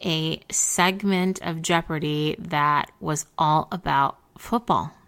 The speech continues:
It was about the N F L, and not a single question was answered <laughs> correctly. I mean, now,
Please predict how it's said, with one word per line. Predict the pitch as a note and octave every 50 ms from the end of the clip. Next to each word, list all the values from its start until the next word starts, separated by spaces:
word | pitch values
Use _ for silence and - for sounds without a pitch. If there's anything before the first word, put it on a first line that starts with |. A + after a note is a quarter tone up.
| _ -
It | -
was | D3+ D3 -
about | F3+ D#3 C#3+ D3
the | - D#3
N | D3+ D3+
F | D#3 D#3+ -
L, | D#3+ D3+ C#3+ C#3+ C#3+ C#3+ - - - - - - - - - _
and | - F3 F3 F3 F3 E3+ E3+ E3+ E3 E3 E3+ - -
not | F#3 F3+ E3+ F3 E3+ E3+ E3+ - - _
a | - D#3+
single | - - - - - - A#3 A#3 A#3+ A#3+ A3+ A3+ A3+ A3 G#3+ G#3+ G#3+ A3 G#3+ - - _ _ _ _ _ _ _ _ _ _ _ _ _
question | - - - F#3 D#3 - - - D#3+ D3 C#3+
was | C#3+ C3+ C3+
answered | C#3 C3 B2+ B2 - C3+ -
<laughs> |
correctly. | - G#3+ A#3+ A#3+ - - - - C#4+ - - - - - - - C#4+ - - - - - - - - C4+ - _ - C4 - - _ - G#3+ - _ _ - - - _ _ - - - - - - A#3 G3 -
I | G#3+ G#3 G3+
mean, | G3+ G3+ F#3+ F3+ F3+ F3+ F3+ F3 E3+ F3 F3 - - - - - - - - _ _
now, | G#3 G3+ G3 F#3 F3+ F3 - -